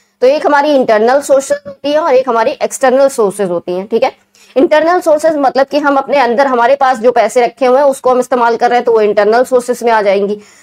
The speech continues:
और जब हम कहीं बाहर से पैसे लेकर के इस्तेमाल कर रहे हैं तो वो हमारी external sources में आ जाएंगी।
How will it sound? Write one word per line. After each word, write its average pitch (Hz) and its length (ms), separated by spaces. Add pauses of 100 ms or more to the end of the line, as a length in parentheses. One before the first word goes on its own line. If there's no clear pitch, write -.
(140)
और 262 80
जब 285 120
हम 311 80
कहीं 320 240
बाहर 233 320
से 349 120
पैसे 277 280
लेकर 254 260
के 262 80
इस्तेमाल 240 400
कर 240 160
रहे 226 100
हैं 285 100
तो 277 80
वो 247 140
हमारी 233 220
external 294 520
sources 226 380
में 277 140
आ 196 160
जाएंगी। 180 280